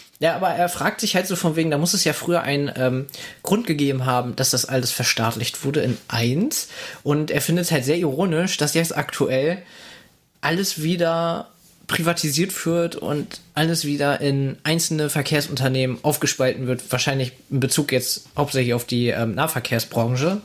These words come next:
Ja, und er findet das halt ironisch. Und ich kann ihm da jetzt eigentlich zustimmen. Muss ich jetzt einfach mal so sagen. Ja. Findet ihr das?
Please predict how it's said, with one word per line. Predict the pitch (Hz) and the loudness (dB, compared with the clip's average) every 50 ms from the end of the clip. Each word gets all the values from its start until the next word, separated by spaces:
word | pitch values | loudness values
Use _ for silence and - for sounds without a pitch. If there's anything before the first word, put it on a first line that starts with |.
| - - - _ _ _ _ | -10 -18 -20 _ _ _ _
Ja, | - 147 190 - 139 113 104 123 143 - - _ - | -2 0 0 0 0 -4 -6 -10 -14 -16 -20 _ 0
und | 139 131 127 - - - - - - | 0 0 2 0 -2 -4 -6 -6 -4
er | - 127 | -2 0
findet | - - 160 160 156 - | 0 2 2 2 2 2
das | 147 - - | 0 0 0
halt | 143 135 - | -2 0 0
ironisch. | 139 131 143 156 156 131 104 - - - - | 0 0 0 0 0 -2 -4 -4 -6 -6 -4
Und | - 123 123 117 - | 0 0 0 2 0
ich | - - | 0 0
kann | - 131 135 | 0 0 0
ihm | 139 139 139 143 | 0 0 0 0
da | 139 131 | 0 0
jetzt | 135 - - - - - | 2 0 -2 -2 -2 0
eigentlich | 139 147 156 165 170 160 160 | 0 0 2 2 0 -2 -2
zustimmen. | - - 208 208 - - - 127 117 110 107 107 113 - _ _ _ - - - _ _ _ _ _ _ _ _ _ _ _ _ _ _ _ _ _ _ | 0 0 2 0 0 0 0 0 -2 -2 -4 -6 -10 -14 _ _ _ -20 -20 -20 _ _ _ _ _ _ _ _ _ _ _ _ _ _ _ _ _ _
Muss | - 131 131 123 | 0 0 2 2
ich | 123 113 - | 0 0 0
jetzt | 117 113 - - - - - | 0 0 0 -6 -10 -4 -2
einfach | 127 123 - 120 | -2 0 2 0
mal | 113 117 113 110 | 0 2 0 0
so | 113 110 | 0 0
sagen. | 127 143 131 110 107 117 123 - - - - - | 0 0 0 0 -2 -6 -10 -12 -16 -20 -8 -2
Ja. | 135 123 104 92 113 - _ _ _ _ _ _ _ _ _ _ _ _ _ _ _ _ _ _ _ _ _ _ _ _ _ - - - - - - - _ _ _ _ | 0 0 0 -2 -4 -10 _ _ _ _ _ _ _ _ _ _ _ _ _ _ _ _ _ _ _ _ _ _ _ _ _ -6 -6 -6 -6 -12 -16 -20 _ _ _ _
Findet | - - - 139 135 135 | -4 -2 0 0 0 0
ihr | - 151 | 0 0
das? | 147 123 110 107 - - - - | 0 0 0 -2 -4 -6 -8 -12